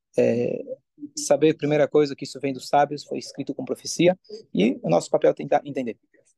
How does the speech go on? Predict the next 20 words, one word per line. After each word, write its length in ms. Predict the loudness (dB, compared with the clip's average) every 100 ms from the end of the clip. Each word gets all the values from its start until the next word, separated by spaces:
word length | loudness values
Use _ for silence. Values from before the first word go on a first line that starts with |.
| _ _ _
e 340 | -4 -2 -2 -4
aceitar 560 | -6 -2 -4 2 2 2 -10 -14
aquilo 240 | -6 -6
que 80 | -4
a 40 |
gente 160 | -8 -4
não 100 | -6
entende. 340 | -6 -6 -8 -14 -20 _ _ _ -6 0
Mas, 360 | 2 2 2 -8 0
é, 640 | 4 4 4 2 0 -6 _ _ _ _ _ _ -2
antes 320 | -2 -2 -4
da 120 | -4
gente, 500 | -4 -4 -2 -4 -4 _ -14
da 120 | -4 -4
gente, 560 | -4 -4 -4 -4 -6 -8
é, 260 | -10 -10 -12
começar 600 | -2 0 2 4 4 2 -4
a 220 | -10 -10
explicação, 640 | -6 -2 -2 2 0 0 -8 _ _ _ _ _ _ _ _ _ _ -4
é, 520 | -2 -2 -6 -10 -12